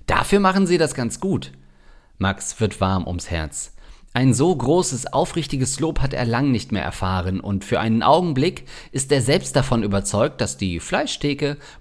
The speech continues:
bloß die Vorbereitung für eine Rolle ist. Später kommt sein Chef auf ihn zu, betrachtet die knittrige Kleidung. "Sag mal, hast du getrunken?" "Was? Warum?"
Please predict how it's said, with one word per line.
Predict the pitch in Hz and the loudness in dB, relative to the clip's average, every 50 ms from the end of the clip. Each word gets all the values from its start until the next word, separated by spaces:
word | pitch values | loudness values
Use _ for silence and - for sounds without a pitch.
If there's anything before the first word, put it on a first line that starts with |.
| - - | -10 0
bloß | - 127 175 214 220 - - | 4 6 6 6 6 4 -2
die | - 185 | -6 -4
Vorbereitung | - - 147 139 123 131 117 120 117 110 117 113 113 | 0 2 2 2 4 4 4 4 4 2 0 -2 -2
für | - - - - | -2 -4 -4 -2
eine | 127 160 160 | -2 -2 -2
Rolle | 135 104 95 87 85 80 | 0 0 0 0 -2 -4
ist. | - - - - - - - - - - - - - - - - - _ _ _ _ _ _ | -6 -6 -10 -12 -12 -14 -14 -14 -14 -14 -14 -14 -16 -20 -20 -20 -20 _ _ _ _ _ _
Später | - - - - - 101 123 127 131 123 | -12 -10 -8 -2 0 0 2 2 2 0
kommt | 110 - - 113 110 - | 0 0 -2 -2 0 0
sein | 113 104 104 95 | 0 0 0 0
Chef | - - 131 131 135 - | 0 0 0 0 -2 -2
auf | - 117 - - | -6 -6 -4 -2
ihn | 117 107 98 | -4 -4 -4
zu, | - - - 160 139 101 - - - - - - - _ _ _ _ _ - | -4 -2 0 0 0 0 -2 -4 -12 -20 -20 -20 -20 _ _ _ _ _ -10
betrachtet | - - - - 113 113 - - - 101 90 - | -10 -8 -4 -2 -2 -2 -2 -4 -4 -4 -4 -4
die | - 85 78 80 - - | -4 -6 -6 -6 -8 -10
knittrige | - - - 113 - - - 104 95 101 92 | -8 -4 -4 -4 -2 -2 -2 0 0 0 -2
Kleidung. | - - 107 107 110 98 98 90 82 78 - - - _ _ - - | -2 -2 0 0 2 0 0 -2 -4 -6 -12 -18 -20 _ _ -12 -6
"Sag | - - - - - | -2 -2 -2 0 2
mal, | 110 98 95 92 85 87 | 4 4 4 4 4 2
hast | 98 - - | 0 -2 -2
du | - 92 | -4 -4
getrunken?" | 90 - - - - 98 110 - - 165 175 196 - - _ _ | -4 -4 -2 -2 0 -2 -2 -2 -6 -8 -8 -10 -12 -16 _ _
"Was? | - - 180 214 226 - - - - - - _ _ _ _ _ _ _ - | -4 0 0 0 0 -2 -6 -10 -12 -16 -20 _ _ _ _ _ _ _ 0
Warum?" | - 117 104 95 98 92 87 80 80 | 2 4 4 6 4 2 2 0 -4